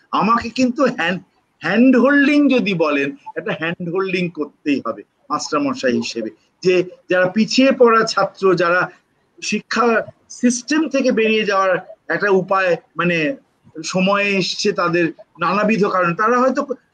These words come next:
করতে আসতে আর পারবেন না, কারণ ফ্যামিলিগতভাবে তাকে হয়তো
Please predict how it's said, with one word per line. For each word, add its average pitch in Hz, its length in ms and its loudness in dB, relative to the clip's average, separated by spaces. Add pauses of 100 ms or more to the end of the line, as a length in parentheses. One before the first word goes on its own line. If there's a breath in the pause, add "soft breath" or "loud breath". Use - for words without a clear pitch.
(160)
করতে 220 300 -2
আসতে 269 320 0
আর 269 140 2
পারবেন 226 440 2
না, 269 180 2
কারণ 240 240 0
ফ্যামিলিগতভাবে 226 1000 0
তাকে 202 340 -2 (320 loud breath)
হয়তো 202 320 2